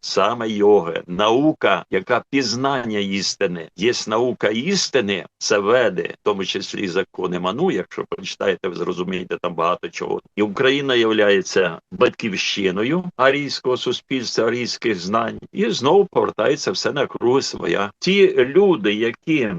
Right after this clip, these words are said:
от гинуть зараз, вони — це перевтілення, вже їх там, може, десятки, а може, сотні перевтілень, но це все арійці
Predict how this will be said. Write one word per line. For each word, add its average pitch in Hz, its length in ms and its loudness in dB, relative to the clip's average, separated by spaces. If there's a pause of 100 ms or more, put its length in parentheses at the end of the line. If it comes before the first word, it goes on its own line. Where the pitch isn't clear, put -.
(100)
от 104 180 2
гинуть 104 360 0
зараз, 110 500 2
вони — 127 280 0
це 143 440 0
перевтілення, 123 840 0
вже 107 300 0
їх 104 180 -4
там, - 220 -4
може, 98 360 -2 (440)
десятки, 98 880 0
а 80 180 -4 (120)
може, 90 280 -2
сотні 110 640 2
перевтілень, 95 680 -2
но 95 120 -2
це - 240 0
все 127 540 2
арійці 120 960 0